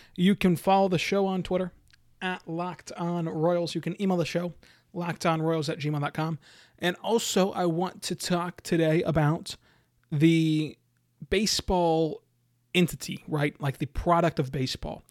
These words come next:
which many people fear is going downhill,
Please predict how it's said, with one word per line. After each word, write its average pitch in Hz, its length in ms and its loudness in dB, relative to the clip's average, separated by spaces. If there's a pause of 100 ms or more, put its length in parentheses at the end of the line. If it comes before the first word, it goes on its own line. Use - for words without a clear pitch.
(420)
which 143 680 2 (960)
many 196 440 2
people 160 600 0 (320)
fear 143 680 -2
is 139 140 -4
going 131 240 -2
downhill, 202 680 -2